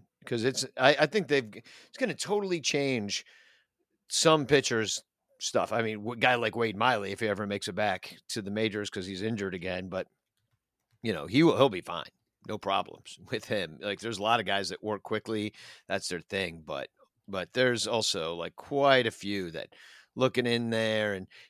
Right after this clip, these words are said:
now that they got the PitchCom, here's the other thing. Half the time that PitchCom, not half the time, but, uh, sometimes that PitchCom doesn't work. They can't hear.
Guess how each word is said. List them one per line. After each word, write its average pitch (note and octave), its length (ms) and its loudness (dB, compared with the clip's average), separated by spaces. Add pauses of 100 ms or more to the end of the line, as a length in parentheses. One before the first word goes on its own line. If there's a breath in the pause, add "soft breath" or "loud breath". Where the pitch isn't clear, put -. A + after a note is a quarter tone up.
now A#3+ 120 4
that A3 140 10
they E3+ 80 4
got D#3 180 4
the G#2 80 0
PitchCom, D3 480 0
here's A#3+ 180 4
the E3 80 6
other E3+ 180 8
thing. E2 320 -4 (500 soft breath)
Half C4 220 2
the A3 100 4
time F#3 240 8
that B2+ 180 0
PitchCom, E3 420 -2
not A2 180 0
half F#2 220 0
the D2 100 -12
time, D#2+ 280 -8
but, B2 160 -2
uh, F2 60 -4 (100)
sometimes B2+ 680 4
that D3+ 200 6
PitchCom E3+ 400 4
doesn't C#3+ 260 4
work. F3+ 400 6 (520)
They - 60 -10
can't E3+ 340 8
hear. B2+ 420 6